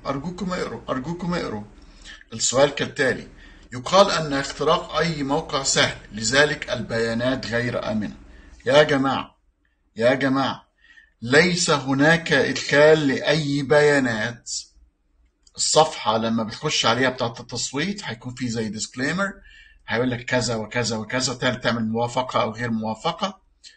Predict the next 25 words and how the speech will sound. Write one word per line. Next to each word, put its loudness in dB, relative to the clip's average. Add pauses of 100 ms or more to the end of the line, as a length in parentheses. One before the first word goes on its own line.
(360)
وفقط 2
بت-، -10
بت-، 2 (500)
بتكون -4
قاعد 8
في -10
ال-، -2 (520)
في -4
م-، -4
مكان 0
الإحصاء 2
ستين -4
ثانية، 0 (560)
وتختار، 4 (260)
بيبقى -4
في -8
كل 2
البلاد 2
ال-، -2
ال-، -6
الناطقة -4
باللغة 2
العربية 2
والبلاد 0
الإسلامية، -2